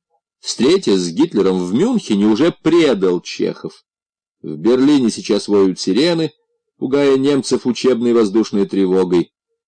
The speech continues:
В Париже покупают противогазы, а в наших жактах сидят затрушенные бабки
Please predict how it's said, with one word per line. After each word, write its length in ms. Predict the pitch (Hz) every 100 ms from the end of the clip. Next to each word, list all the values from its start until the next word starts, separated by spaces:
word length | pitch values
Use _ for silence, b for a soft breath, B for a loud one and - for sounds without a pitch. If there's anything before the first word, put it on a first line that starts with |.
| _
В 120 | _ -
Париже 600 | 117 147 202 104 87 - -
покупают 540 | 90 - 98 95 87
противогазы, 880 | 95 90 92 90 90 147 143 135 131 _ _ _ _ _ _ _ _ _ _ _ _ -
а 200 | 92 92
в 80 | 92
наших 680 | 156 185 - 156 - - -
жактах 1040 | 87 110 143 147 - - 123 113 - _ _ _ _ _ _
сидят 540 | - - 90 110 110
затрушенные 1080 | 87 95 117 - 180 220 - 165 160 151 143
бабки 720 | 110 113 127 - - 95 87